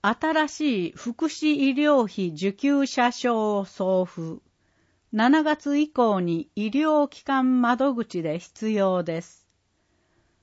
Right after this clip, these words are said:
七月一日月曜日から福祉医療費受給者証、乳幼児等子ども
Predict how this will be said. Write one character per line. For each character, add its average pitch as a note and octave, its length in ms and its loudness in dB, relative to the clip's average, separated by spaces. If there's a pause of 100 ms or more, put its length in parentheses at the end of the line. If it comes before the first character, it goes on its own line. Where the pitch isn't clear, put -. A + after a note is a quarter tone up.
(200)
七 B3+ 320 4
月 D4+ 340 0
一 C4+ 260 -2
日 C4 360 -2
月 G#3 320 -4
曜 C#4 260 4
日 E3+ 160 -6
か G3+ 160 -4
ら E3 200 -4 (300)
福 B3+ 280 -4
祉 D4+ 320 0
医 - 20 0
療 C#4 320 2
費 F#3 360 -6
受 G3+ 180 -4
給 C4+ 320 0
者 A#3+ 240 -2
証、 G3+ 560 -2 (600)
乳 D#4 360 6
幼 D4+ 260 4
児 E3+ 220 -6
等 F#3+ 480 -4 (160)
子 B3 180 -2
ど C#4+ 160 2
も B3 400 2